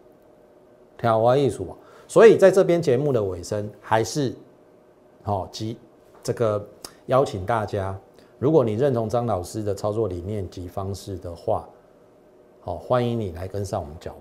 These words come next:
步。那你可以利用我们的“一九九优惠专案”。那因为真的不好意思，今天是九月底，九月三十号。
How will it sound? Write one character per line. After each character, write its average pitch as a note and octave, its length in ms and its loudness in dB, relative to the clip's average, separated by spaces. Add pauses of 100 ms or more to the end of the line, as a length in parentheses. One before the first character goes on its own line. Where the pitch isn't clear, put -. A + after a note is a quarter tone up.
步。 F#2+ 140 -8 (500)
那 D3+ 120 0
你 C#3 100 2
可 A2+ 180 -2
以 C3 100 2
利 A2+ 300 -2
用 A2+ 280 2
我 F2 100 -8
们 F2+ 100 -8
的 F#2+ 100 -4
“一 A2+ 180 -8
九 G2+ 220 -6
九 F#2+ 200 -10
优 F#2+ 200 -6
惠 F#2+ 200 -6
专 F#2 340 -10
案”。 F#2+ 160 -8 (580)
那 A#2+ 120 -2
因 D3+ 120 0
为 B2+ 200 0 (640)
真 C3+ 140 -2
的 A#2 80 0
不 G2+ 160 -2
好 F2+ 200 -4
意 G#2 120 -4
思， - 200 -14 (320)
今 A#2 140 -6
天 B2+ 140 -2
是 C3 100 -6
九 F#2 220 -10
月 G#2 160 -2
底， - 180 -12 (180)
九 F#2+ 180 -8
月 A#2 120 -2
三 G2+ 220 -6
十 F#2+ 160 -12
号。 E2+ 260 -8